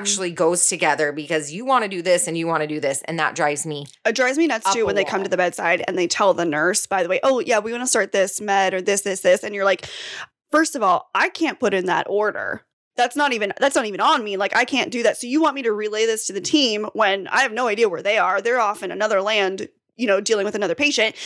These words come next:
Speaker 2: And you're like, "So you're expecting me to put in this order? I don't understand. And why aren't you telling, why aren't you talking to the medical team about that? That's, that's more medical. Like, that's not my,"
Speaker 1: And you
Speaker 2: I
Speaker 1: wanna do this, you haven't talked to P T,
Speaker 2: Mm-hmm.
Speaker 1: O T,
Speaker 2: Mm-hmm.
Speaker 1: or any of the, like,
Speaker 2: Yeah.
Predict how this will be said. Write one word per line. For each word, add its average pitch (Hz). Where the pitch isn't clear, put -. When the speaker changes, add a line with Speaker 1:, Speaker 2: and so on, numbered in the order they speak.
Speaker 2:
And -
you're 240
like, 226
"So -
you're 339
expecting 262
me 247
to 196
put 285
in 311
this 320
order? 320
I 262
don't 285
understand. 262
And 202
why 247
aren't 440
you 370
telling, 349
why 320
aren't 392
you 392
talking 349
to 349
the 330
medical 311
team 220
about -
that? -
That's, 247
that's 285
more 349
medical. 330
Like, 202
that's 247
not 339
my," 285
Speaker 1:
And 339
you 349
Speaker 2:
I -
Speaker 1:
wanna 349
do 294
this, 320
you 285
haven't 269
talked 269
to 196
P 247
T, 254
Speaker 2:
Mm-hmm. 262
Speaker 1:
O 233
T, 247
Speaker 2:
Mm-hmm. 208
Speaker 1:
or 185
any 247
of 214
the, 208
like, 185
Speaker 2:
Yeah. 220